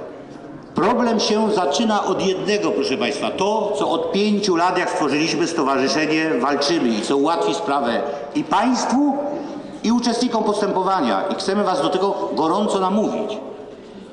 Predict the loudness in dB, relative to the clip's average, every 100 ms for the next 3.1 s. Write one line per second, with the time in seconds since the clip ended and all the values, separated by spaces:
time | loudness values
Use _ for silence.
0 | -6 -2 0 0 2 0 2 2 2 0
1 | 0 0 2 2 2 2 0 0 0 0
2 | 0 0 0 2 2 0 0 2 2 0
3 | 0